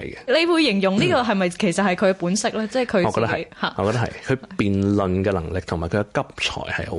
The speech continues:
Speaker 1: 好嘅。
Speaker 2: 嗯。
Speaker 1: 呢樣嘢好重要。噉大家譬如如果有興趣，可以上 YouTube 睇吓P M Q，即係 Prime Minister Question Time，
Speaker 2: 嗯。
Speaker 1: 嘅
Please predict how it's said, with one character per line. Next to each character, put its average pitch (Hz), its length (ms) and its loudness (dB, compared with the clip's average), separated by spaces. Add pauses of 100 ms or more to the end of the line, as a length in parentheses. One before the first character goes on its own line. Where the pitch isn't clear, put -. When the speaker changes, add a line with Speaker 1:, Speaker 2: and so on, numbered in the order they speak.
Speaker 1:
好 - 60 -2 (140)
嘅。 - 60 -8 (200)
Speaker 2:
嗯。 202 340 0
Speaker 1:
呢 151 60 4
樣 135 100 4
嘢 90 140 2
好 90 80 2
重 101 160 0
要。 117 80 4
噉 175 60 4
大 135 100 -2
家 120 120 0
譬 107 120 -2
如 78 60 0
如 78 60 -4 (180)
果 95 100 -4
有 95 60 0
興 90 80 2
趣， 90 240 0
可 104 100 2
以 95 40 2
上 87 200 -2
YouTube 92 260 0
睇 82 160 -4
吓 95 320 -6 (100)
P 107 160 2
M 98 120 0
Q， 95 320 -2
即 - 120 0
係 - 20 -8
Prime 92 280 -2
Minister 87 220 -2
Question - 380 -6
Time， - 300 -6 (280)
Speaker 2:
嗯。 208 480 -2 (100)
Speaker 1:
嘅 82 560 -2